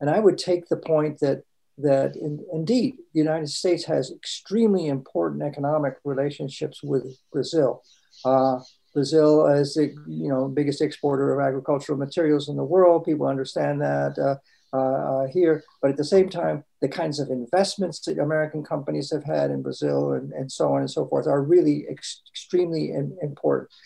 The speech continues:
So I suspect that that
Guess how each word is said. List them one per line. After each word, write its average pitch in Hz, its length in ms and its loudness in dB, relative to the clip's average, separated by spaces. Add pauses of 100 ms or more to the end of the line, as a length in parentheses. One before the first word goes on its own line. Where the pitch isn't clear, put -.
(240)
So - 240 -2
I 202 360 2
suspect 165 640 0
that 131 200 2 (560)
that 135 340 2